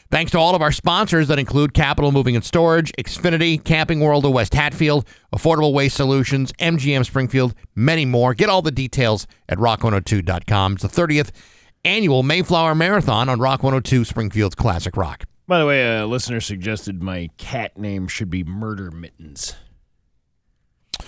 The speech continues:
Speaker 2: Kinda like that one.
Speaker 1: That's a good one.
Speaker 2: Murder Mittens.
Speaker 1: That's a, yeah,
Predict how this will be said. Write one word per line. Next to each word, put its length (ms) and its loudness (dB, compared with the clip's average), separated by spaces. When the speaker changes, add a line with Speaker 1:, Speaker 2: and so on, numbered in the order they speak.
Speaker 2:
Kinda 140 -10
like 200 -8
that 240 -12
one. 220 -16
Speaker 1:
That's 180 -4
a 40 -2
good 140 0
one. 180 0
Speaker 2:
Murder 340 -6
Mittens. 360 -16
Speaker 1:
That's 260 -4
a, 500 -4
yeah, 240 0